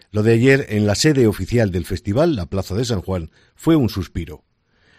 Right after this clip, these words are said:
La llegada de los grupos participantes tras el desfile se cerraba con una breve intervención sobre el escenario.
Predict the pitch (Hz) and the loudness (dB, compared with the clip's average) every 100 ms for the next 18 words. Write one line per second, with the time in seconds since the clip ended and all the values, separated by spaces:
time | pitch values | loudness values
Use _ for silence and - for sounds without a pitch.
0 | _ 101 123 139 151 139 123 117 139 139 | _ 0 4 4 4 4 2 2 0 0
1 | - 110 107 98 123 120 110 110 139 120 | -2 -4 -4 -4 -4 -2 -4 -4 -6 -2
2 | 104 113 104 95 - _ - 104 113 120 | -4 -2 -4 -4 -10 _ -10 -6 -2 2
3 | 156 - 131 131 110 120 110 95 95 90 | 2 2 0 0 2 2 0 0 -2 -4
4 | 90 120 90 90 82 85 - 110 117 80 | -2 -2 -2 -6 -10 -10 -8 -6 -6 -8